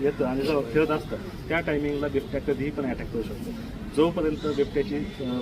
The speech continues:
प्रश्न मिटत नाही, आता हे बघा गहन प्रश्न हा काही एका दिवसात झाला नाही, हा मागील वीस वर्षात झाले. त्याच्यासाठी आपण सर्व सरपंच किंवा तुम्ही अनेक प्रशासनाचा भाग आहे, सर्वांनी मिळून आपल्याला याला टॅकल करावं लागेल. किंवा फक्त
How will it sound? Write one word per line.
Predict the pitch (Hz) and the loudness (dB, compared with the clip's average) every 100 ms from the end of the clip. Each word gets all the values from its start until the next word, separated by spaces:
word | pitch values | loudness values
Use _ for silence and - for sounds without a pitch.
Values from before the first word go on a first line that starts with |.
| 101 | 0
प्रश्न | 143 - | -2 -2
मिटत | 131 143 175 151 | 0 0 2 0
नाही, | 117 | -2
आता | 107 - | -2 -2
हे | |
बघा | 143 120 101 | -2 -2 0
गहन | 151 156 | 0 2
प्रश्न | 147 - | 0 -2
हा | 131 127 | -2 -2
काही | 135 135 | 0 0
एका | 139 | 2
दिवसात | 139 131 | 0 0
झाला | 117 113 | -2 -2
नाही, | 117 151 | -2 -4
हा | - 135 | -4 -2
मागील | 139 139 127 123 | 0 0 0 0
वीस | 175 | 2
वर्षात | 147 139 | 2 2
झाले. | 113 113 113 - - - - | -2 -4 -4 -6 -10 -10 -4
त्याच्यासाठी | 151 175 160 156 175 165 131 | -2 -2 -2 -2 -2 -4 -8
आपण | 127 143 | -4 -2
सर्व | 135 127 | -2 -4
सरपंच | - 151 151 151 151 147 | 0 0 2 0 -2 -2
किंवा | 151 - | 0 0
तुम्ही | 165 151 | 0 0
अनेक | 151 147 | 0 -2
प्रशासनाचा | 160 143 135 127 127 | -2 -4 -6 -4 -4
भाग | 123 | -2
आहे, | 139 127 143 - - - | -2 -2 -4 -8 -12 -4
सर्वांनी | 151 165 175 180 | 0 2 2 2
मिळून | 175 165 | 2 0
आपल्याला | 156 147 139 | 0 0 0
याला | 139 135 | 0 0
टॅकल | 143 127 117 | -2 -4 -4
करावं | 107 104 | -4 -4
लागेल. | 113 104 | -4 -4
किंवा | 135 147 | 0 0
फक्त | 123 - | -2 -4